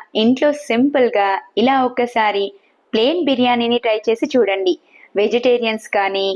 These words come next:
నాన్ వెజిటేరియన్స్ కానీ ఇష్టంగా తింటారు. ఈ ప్లెయిన్ బిర్యానీకి కాంబినేషన్‌గా పన్నీర్ కర్రీ అయినా లేదా చికెన్ ఫ్రై, ఎగ్స్ అయినా చాలా టేస్టీగా ఉంటాయి.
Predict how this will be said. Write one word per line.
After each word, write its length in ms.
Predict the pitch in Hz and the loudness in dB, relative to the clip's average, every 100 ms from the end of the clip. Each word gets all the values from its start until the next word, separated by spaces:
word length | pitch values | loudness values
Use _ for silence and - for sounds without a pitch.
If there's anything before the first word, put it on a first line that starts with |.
| - | -2
నాన్ 320 | 202 202 269 302 | 0 0 0 0
వెజిటేరియన్స్ 680 | 269 466 226 208 208 208 | -2 -2 -2 0 -2 -4
కానీ 360 | - 196 190 190 190 - | -4 -2 0 -2 -4 -4
ఇష్టంగా 480 | 240 - 302 269 302 | -6 -4 -2 0 0
తింటారు. 460 | 359 214 196 185 175 - _ _ _ | 0 -2 2 2 0 -6 _ _ _
ఈ 100 | 226 269 | -2 -2
ప్లెయిన్ 380 | - 196 202 247 | -2 0 2 2
బిర్యానీకి 540 | 220 214 214 214 214 214 | 0 0 -2 -2 -6 -4
కాంబినేషన్‌గా 840 | 196 185 196 190 - 185 185 180 180 180 - _ _ _ - | -2 0 0 -2 -2 -2 0 0 0 -4 -10 _ _ _ -6
పన్నీర్ 380 | 196 214 294 285 | -4 0 -2 0
కర్రీ 260 | 254 220 214 | -2 0 0
అయినా 300 | 202 190 190 185 - - | -2 0 0 -2 -6 -2
లేదా 380 | 196 202 202 190 185 - | 0 2 2 0 -2 -8
చికెన్ 460 | - - 233 269 262 | -12 -6 -2 -2 -2
ఫ్రై, 220 | 240 202 196 196 - | -2 -2 -2 -6 -2
ఎగ్స్ 300 | 202 - - | -2 -4 -6
అయినా 280 | 202 202 190 190 185 _ _ _ _ _ _ _ _ _ - | -4 -2 0 0 -2 _ _ _ _ _ _ _ _ _ -6
చాలా 340 | 254 247 311 | -2 0 -2
టేస్టీగా 640 | 330 233 240 - 247 233 285 | -2 0 -2 0 -2 0 0
ఉంటాయి. 440 | 220 190 180 180 | 0 -2 0 0